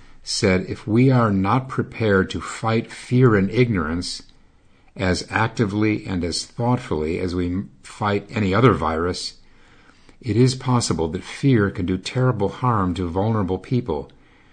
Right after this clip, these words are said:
even in places that never see a single case of infection during an outbreak. And a fear epidemic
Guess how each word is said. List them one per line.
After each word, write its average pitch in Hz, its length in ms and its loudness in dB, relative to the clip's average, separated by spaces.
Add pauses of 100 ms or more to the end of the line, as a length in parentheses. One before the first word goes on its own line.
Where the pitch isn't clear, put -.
(360)
even 120 340 4
in 98 160 2
places 104 580 0
that 98 100 0
never 104 280 -2
see 107 260 -2
a 98 40 -4
single 107 420 0
case 131 420 0
of 85 100 -2
infection 87 600 -4
during 95 240 0
an 92 80 -2
outbreak. 87 640 -2 (1300)
And 90 140 -2
a 90 100 0
fear 147 420 6
epidemic 90 680 -2